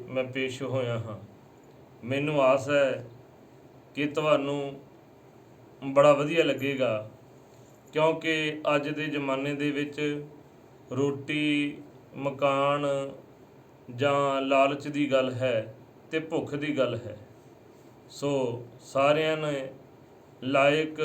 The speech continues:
ਕੁਮੈਂਟ, ਸ਼ੇਅਰ ਕਰਨਾ ਹੈ ਤੇ ਚੈਨਲ ਨੂੰ ਸਬਸਕ੍ਰਾਈਬ ਕਰਨਾ ਹੈ, ਤਾਂ ਕਿ ਕੋਈ ਵੀ ਨੋਟੀਫਿਕੇਸ਼ਨ ਤੁਹਾਡੇ ਕੋਲ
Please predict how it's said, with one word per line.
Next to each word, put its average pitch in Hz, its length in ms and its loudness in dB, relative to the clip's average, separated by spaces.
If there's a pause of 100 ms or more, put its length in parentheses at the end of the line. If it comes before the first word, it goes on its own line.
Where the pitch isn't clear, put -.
(300)
ਕੁਮੈਂਟ, 143 540 -2
ਸ਼ੇਅਰ 160 360 -4
ਕਰਨਾ 139 300 0
ਹੈ 131 180 -2 (140)
ਤੇ 143 100 -4
ਚੈਨਲ 143 520 -2
ਨੂੰ 139 280 -6 (480)
ਸਬਸਕ੍ਰਾਈਬ 147 640 2
ਕਰਨਾ 160 320 4
ਹੈ, 160 260 -4 (600)
ਤਾਂ 156 220 6
ਕਿ 156 560 -2 (640)
ਕੋਈ 175 240 4
ਵੀ 170 180 -2
ਨੋਟੀਫਿਕੇਸ਼ਨ 147 920 -2
ਤੁਹਾਡੇ 139 380 2
ਕੋਲ 139 400 0